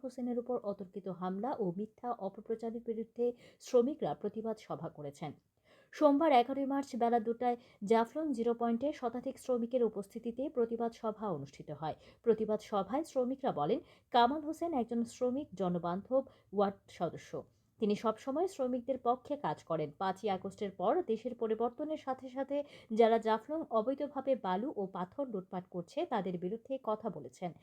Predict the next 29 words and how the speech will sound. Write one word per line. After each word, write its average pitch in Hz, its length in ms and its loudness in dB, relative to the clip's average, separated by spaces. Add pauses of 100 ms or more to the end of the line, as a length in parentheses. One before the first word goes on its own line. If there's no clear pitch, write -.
(220)
সেই 294 240 2
থেকে 349 260 -2
একদল 214 440 0 (100)
ইসিওভুক্ত 240 880 -4
এলাকা 208 340 -2
থেকে 214 360 -4 (380)
অবৈধভাবে 285 680 4
বালু 185 280 4
পাথর 196 400 -4
উত্তোলনকারীদের 233 760 -2 (100)
চোখের 277 500 0
বালি 175 260 0
হয়ে 170 220 -2
ওঠেন 262 320 -6
তিনি। 170 300 -6 (340)
গত 254 180 6
নয়ই 269 340 4
মার্চ 302 220 0 (100)
রাতে 285 320 0
অবৈধভাবে 240 680 4
জাফলং 202 480 -2
ইসিওভুক্ত 269 640 -6
এলাকা 240 360 0
থেকে 254 300 0
বালু 175 360 0
উত্তোলনকালে 254 720 0 (300)
বাধা 202 340 2
প্রদান 175 400 -2
করায় 180 340 2